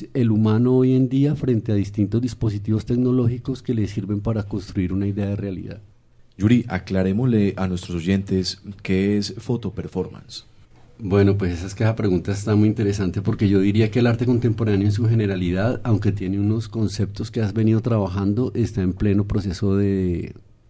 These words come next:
Speaker 1: denominación y de definición. Entonces uno podría pensar que una fotoperformance es una realización plástica vista desde lo artístico y desde lo cultural,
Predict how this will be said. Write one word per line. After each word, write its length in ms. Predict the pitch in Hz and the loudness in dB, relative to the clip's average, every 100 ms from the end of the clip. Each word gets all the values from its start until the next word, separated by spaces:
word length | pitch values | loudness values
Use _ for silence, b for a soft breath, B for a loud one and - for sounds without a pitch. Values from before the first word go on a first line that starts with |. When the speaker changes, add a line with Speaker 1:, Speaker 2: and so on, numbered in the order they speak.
| - | 0
Speaker 1:
denominación 680 | 101 95 92 90 87 95 | 2 4 2 0 -2 0
y 120 | 95 98 | 0 2
de 60 | |
definición. 580 | 98 - 87 82 90 87 - b b b b b b b b b - | 0 0 -4 -2 -4 -4 -8 b b b b b b b b b -6
Entonces 220 | 101 98 | 0 4
uno 120 | 113 | 6
podría 240 | 123 107 | 6 4
pensar 300 | 101 110 117 | 4 2 0
que 80 | - | 2
una 160 | 120 117 | 2 2
fotoperformance 840 | 117 110 117 110 - 117 117 117 | -2 -4 -2 -4 0 2 2 0
es 120 | 113 120 | -2 0
una 400 | 113 113 117 113 b b b b b b b - _ _ _ | 2 2 0 -2 b b b b b b b -20 _ _ _
realización 640 | - 113 110 104 101 104 98 | 2 4 4 0 -2 0 0
plástica 720 | 101 131 113 - 113 127 156 - - - - _ - _ _ - _ - | 2 2 0 -4 -4 -4 -4 -10 -20 -20 -20 _ -20 _ _ -20 _ -16
vista 360 | 101 101 98 107 | -6 -4 0 0
desde 200 | 110 113 | 2 2
lo 80 | 95 | 0
artístico 500 | 78 107 - - 120 | 0 -2 -2 -4 0
y 40 | |
desde 280 | 113 113 117 | 4 4 4
lo 120 | 113 | 4
cultural, 720 | 117 117 - 120 113 113 120 | 2 -4 0 2 2 2 -4